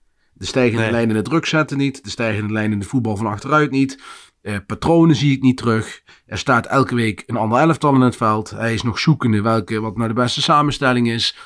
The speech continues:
Speaker 1: Het lijkt erop dat hij geen keuzes durft te maken met gearriveerde spelers en dure aankopen. Ja, dat zijn wel dingen, denk ik, eh, het begin van het einde. Om heel eerlijk te zijn.
Speaker 2: Ja,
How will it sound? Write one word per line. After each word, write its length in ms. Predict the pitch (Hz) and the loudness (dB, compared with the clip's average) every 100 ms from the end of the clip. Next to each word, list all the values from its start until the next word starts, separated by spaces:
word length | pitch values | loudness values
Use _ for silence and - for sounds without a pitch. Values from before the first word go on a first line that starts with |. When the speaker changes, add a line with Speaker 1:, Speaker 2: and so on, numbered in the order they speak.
| - _ | -20 _
Speaker 1:
Het 120 | 107 | 0
lijkt 260 | 127 135 | 4 4
erop 140 | 123 107 | 2 -2
dat 120 | 98 | -4
hij 80 | 95 | -6
geen 140 | 110 | -6
keuzes 340 | 113 151 139 127 | -2 0 0 0
durft 200 | 135 - | 0 2
te 60 | |
maken 340 | 127 113 113 117 | 2 2 2 -4
met 140 | 110 | -4
gearriveerde 520 | - 110 113 120 131 | -2 -2 -2 -2 -2
spelers 440 | 127 156 156 147 135 | -2 -2 0 0 -4
en 100 | 107 | -4
dure 220 | 107 110 | -4 0
aankopen. 680 | 135 160 143 135 127 123 - - - - _ _ - _ | 0 0 2 0 0 -8 -8 -20 -20 -20 _ _ -20 _
Ja, 280 | 120 127 107 | 2 2 2
dat 240 | 131 135 | -2 -2
zijn 280 | - 143 139 | 0 0 2
wel 360 | 143 143 139 | 2 2 0
dingen, 360 | 123 143 135 135 | 2 4 4 4
denk 240 | 131 127 | 2 0
ik, 260 | 123 120 95 | -2 -4 -6
eh, 920 | - 107 120 113 110 110 110 107 104 101 - | -14 -8 -6 -6 -6 -6 -6 -8 -8 -10 -10
het 180 | - 110 | -10 -6
begin 280 | 113 117 107 | -2 -2 -2
van 120 | 113 | -4
het 100 | 101 | -4
einde. 440 | 98 110 85 85 _ _ _ | -4 -6 -8 -12 _ _ _
Om 100 | - | -10
heel 80 | 98 | -8
eerlijk 180 | 98 98 | -6 0
te 60 | 147 | 2
zijn. 100 | 147 | 2
Speaker 2:
Ja, 400 | 95 - - | 0 -6 -16